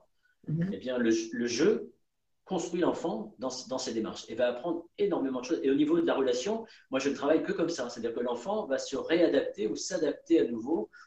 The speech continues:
Speaker 2: ou mieux s'adapter dans ses relations par le jeu.
Speaker 1: Mhm.
Speaker 2: Et ici, la méthode, elle est d'installer le jeu pour améliorer les, les relations de l'enfant. Il faut savoir qu'un enfant est en relation maternelle, en relation paternelle,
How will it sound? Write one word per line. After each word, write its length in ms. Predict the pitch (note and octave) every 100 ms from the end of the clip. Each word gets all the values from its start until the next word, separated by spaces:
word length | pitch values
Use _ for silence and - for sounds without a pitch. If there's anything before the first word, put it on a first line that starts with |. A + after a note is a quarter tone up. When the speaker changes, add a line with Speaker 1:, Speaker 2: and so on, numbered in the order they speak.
| _
Speaker 2:
ou 80 | A#2
mieux 180 | D3 G3+
s'adapter 460 | - - - F3+
dans 100 | F3
ses 120 | - C#3+
relations 380 | A#3+ - F3+
par 120 | D#3+ C#3
le 100 | A#2+
jeu. 180 | A2 - _ _ _ _ _ -
Speaker 1:
Mhm. 300 | E3 D#3 D3
Speaker 2:
Et 60 | G#2+
ici, 240 | - F3+
la 80 | E3
méthode, 360 | C#3 - E3 -
elle 120 | B2+
est 240 | A#2 - - _ _ _ _ _ -
d'installer 560 | - C#3 C#3 C#3 C3
le 100 | A#2+
jeu 480 | A2 D3+ G3+ G#3+ - _
pour 300 | A#2+ - - _ _ _ _
améliorer 500 | F3+ E3+ C#3 C3+ E3
les, 200 | E3 -
les 100 | A#2+
relations 380 | B2 A#2 A2+ A#2
de 60 |
l'enfant. 300 | G#2+ - - _ _ _ _ _ _ _ _
Il 80 | -
faut 80 | A2
savoir 240 | B2 C3+
qu'un 160 | - A#2+
enfant 300 | A2+ - C#3+
est 120 | -
en 80 | A#2
relation 360 | A#2 A2+ A#2+
maternelle, 520 | A2+ A2 G#2+ A2+ E3+ E3+
en 80 |
relation 380 | A#2+ A2+ A2 A2+
paternelle, 640 | - A#2+ A#2+ G#2+ A2+ -